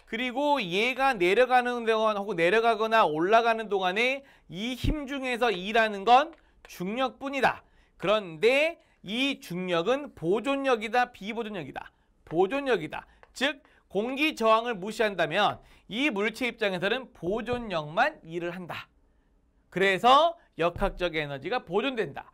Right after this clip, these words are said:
이렇게 하든 이렇게 하든 결국에는 똑같은 해석이 돼요. 그러니까 어떻게 생각한다고? 다시요. 공과 지구 사이에만 상호작용이 있다. 고립계로 설정할 수 있다. 그러니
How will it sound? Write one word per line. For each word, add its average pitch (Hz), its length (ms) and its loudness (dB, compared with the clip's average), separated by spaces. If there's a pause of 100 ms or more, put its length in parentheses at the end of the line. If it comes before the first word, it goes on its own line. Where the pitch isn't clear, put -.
(400)
이렇게 302 500 2
하든 269 420 2
이렇게 202 380 -2
하든 190 280 -2
결국에는 156 580 -8
똑같은 233 460 -12
해석이 233 280 -10
돼요. 123 240 -14 (340)
그러니까 208 320 4
어떻게 202 200 -10
생각한다고? 180 420 -6
다시요. 214 640 4 (320)
공과 262 680 2
지구 185 360 -10
사이에만 254 840 -2
상호작용이 196 680 -8
있다. 220 480 2 (360)
고립계로 180 640 -2
설정할 220 440 -2
수 202 140 -14
있다. 240 520 4 (200)
그러니 208 840 4